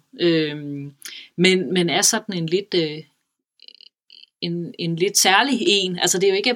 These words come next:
det er ikke bare, der, der er ikke sådan en-til-en forhold med en nisse nødvendigvis. Altså, hvis man behandler dem, hvis man ofrer til nissen, så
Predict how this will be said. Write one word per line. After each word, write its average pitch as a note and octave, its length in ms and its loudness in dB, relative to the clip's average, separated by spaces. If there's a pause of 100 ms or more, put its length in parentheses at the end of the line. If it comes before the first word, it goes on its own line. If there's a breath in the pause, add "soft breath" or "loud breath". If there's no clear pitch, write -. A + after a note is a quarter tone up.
(140)
det G3+ 60 2
er G3 40 2
ikke A3 140 -2
bare, G3+ 440 2
der, G3 120 0
der - 60 -8
er G3+ 60 -2
ikke G#3+ 120 2
sådan A#3 140 0
en-til-en A3+ 500 0
forhold E3+ 420 2
med D#3+ 120 -6
en D#3+ 120 -6
nisse F3+ 380 0
nødvendigvis. E3+ 680 -2
Altså, D#3+ 220 -8
hvis D#3+ 160 -10
man D#3+ 140 -6
behandler F#3 380 -2
dem, E3 120 -6
hvis - 140 -4
man F3+ 120 0
ofrer G3 500 0
til F#3 160 4
nissen, F3+ 360 2
så F#3 220 0